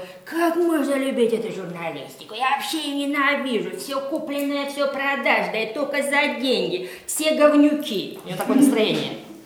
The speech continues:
Вот, а я обожала журналистику. Я вообще на работу летела, мы тогда новости, тогда компьютеров не было, когда мы делали новости в микрофоруме.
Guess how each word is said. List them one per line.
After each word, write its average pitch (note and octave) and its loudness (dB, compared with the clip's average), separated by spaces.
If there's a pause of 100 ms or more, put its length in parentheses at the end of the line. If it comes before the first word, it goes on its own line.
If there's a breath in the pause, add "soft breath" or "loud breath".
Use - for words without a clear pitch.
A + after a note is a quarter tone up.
(580 loud breath)
Вот, G3+ 2
а F3 -2
я G#3 4
обожала G3 0
журналистику. E3 -6 (140)
Я F3+ -2
вообще A#3 2
на A3+ 2
работу B3+ 6
летела, A#3+ 4
мы G#3 2
тогда A3+ 4
новости, A3+ 2
тогда A3+ 0
компьютеров C#4 4
не - -2
было, A3 0
когда A#3 2
мы A#3 2
делали A3 6
новости G#3+ 4
в G#3 -2
микрофоруме. G#3+ 4